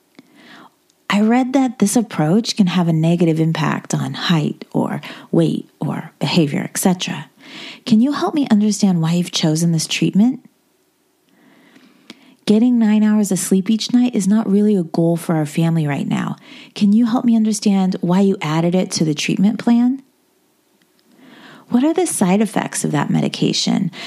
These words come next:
And help me understand why we're trying it." I appreciate it when parents do this. They bring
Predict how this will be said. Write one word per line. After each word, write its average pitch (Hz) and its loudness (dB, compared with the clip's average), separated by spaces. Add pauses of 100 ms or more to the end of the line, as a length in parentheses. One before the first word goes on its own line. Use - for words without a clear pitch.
(140)
And 196 2
help 285 0
me 285 2
understand 220 2
why 170 0
we're 190 2
trying 151 -2
it." - -6 (1500)
I 208 2
appreciate 185 0
it - 0
when 151 0
parents 143 -4
do 139 -2
this. 131 -6 (560)
They 196 4
bring 226 2